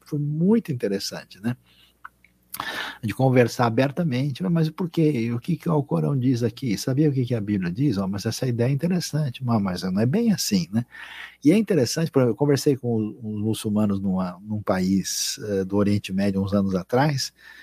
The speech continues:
e eu vi que eles achavam assustadora a ideia, né, de que Deus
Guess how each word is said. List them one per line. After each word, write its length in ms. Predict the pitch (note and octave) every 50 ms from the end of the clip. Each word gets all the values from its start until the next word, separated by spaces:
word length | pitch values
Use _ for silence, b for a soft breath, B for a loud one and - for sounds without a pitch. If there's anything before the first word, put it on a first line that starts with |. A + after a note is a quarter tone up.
| B B B B B
e 80 | - G2+
eu 140 | A2 A2 G2
vi 180 | F2 G#2 A2+
que 120 | - - B2+
eles 180 | B2 - - A2
achavam 400 | F#2+ - - A#2 A#2 A2+ A2+ G#2+
assustadora 880 | G2 - - - - D#3 - - - - C3+ A#2 G2 G2+ A#2 A#2+ A2+
a 40 | G2
ideia, 440 | F#2+ - - G2+ B2 D3+ C#3 G2+ G#2
né, 140 | B2+ B2 - b b b b b b b b b b -
de 260 | - F#2 F#2 G#2 G2
que 1080 | - - - - G#2+ G#2+ G#2 G#2 G2+ G2 F#2+ F#2 F#2 - - - - A2+ - G#2 G2 G2 F#2 F2
Deus 880 | - F2+ F#2+ G2+ A2 B2 B2+ C3 C3 A#2+ A2 - - - - - -